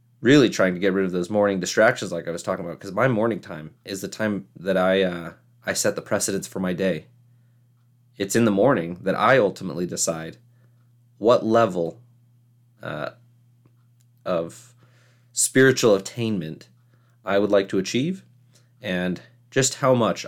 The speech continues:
I want the Holy Ghost to be my companion throughout the day. And I always know <clears throat> how good that day is gonna be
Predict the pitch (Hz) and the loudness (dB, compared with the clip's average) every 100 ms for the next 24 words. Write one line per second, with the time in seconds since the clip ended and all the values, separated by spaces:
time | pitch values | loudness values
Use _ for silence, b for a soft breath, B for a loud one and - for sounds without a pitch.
0 | 95 98 98 90 104 98 98 90 - 98 | -2 0 0 -2 -2 -2 0 -2 -6 -6
1 | 98 95 87 - 90 101 92 92 92 82 | -4 -2 -4 -8 -14 -8 -6 -4 -4 -4
2 | 80 82 73 - _ _ _ _ _ _ | -6 -8 -10 -14 _ _ _ _ _ _
3 | _ _ _ _ - 95 90 92 120 139 | _ _ _ _ -6 -2 0 4 6 6
4 | 117 101 67 57 _ _ - 196 170 - | 4 0 -4 -8 _ _ -2 0 0 -4
5 | - _ _ _ _ _ - - - 110 | -12 _ _ _ _ _ -20 -10 0 2
6 | 107 95 104 95 104 101 101 92 113 151 | 2 2 2 4 0 0 -2 0 -2 -2